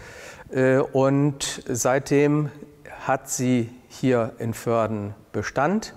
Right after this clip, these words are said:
Sie ist erstmalig sechzehnhunderteinundvierzig abgebrannt. Damals war es wahrscheinlich noch eine einfache Holzkirche. Der nächste große Brand war, wo auch Vörden in Schutt und Asche gelegt worden ist, das war siebzehnhundertsiebenundvierzig.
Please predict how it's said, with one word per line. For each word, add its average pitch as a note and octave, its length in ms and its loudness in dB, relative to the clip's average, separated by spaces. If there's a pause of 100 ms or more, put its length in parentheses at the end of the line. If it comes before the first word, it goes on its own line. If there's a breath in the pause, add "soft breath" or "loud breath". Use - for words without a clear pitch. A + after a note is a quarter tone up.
(840 loud breath)
Sie - 160 -4
ist - 420 0
erstmalig C3+ 560 2
sechzehnhunderteinundvierzig C#3+ 1300 0
abgebrannt. C#3+ 640 0
Damals C3 400 2
war A#2+ 160 2
es - 140 -6
wahrscheinlich B2 520 0
noch A#2+ 320 -2
eine A2 560 0
einfache A2+ 460 -4
Holzkirche. F3 680 -2 (840 loud breath)
Der B2 360 4
nächste D3+ 340 0
große D3 320 2
Brand B2+ 340 0
war, A#2+ 400 2
wo A2+ 140 -2
auch A2 160 -2
Vörden C3+ 320 0
in B2 80 -2
Schutt B2 180 -4
und A#2 140 -4
Asche B2 240 -4
gelegt A2+ 380 -4
worden G#2+ 280 -2
ist, G#2+ 220 -8
das - 160 -6
war G#2 100 -2
siebzehnhundertsiebenundvierzig. A#2 1300 -4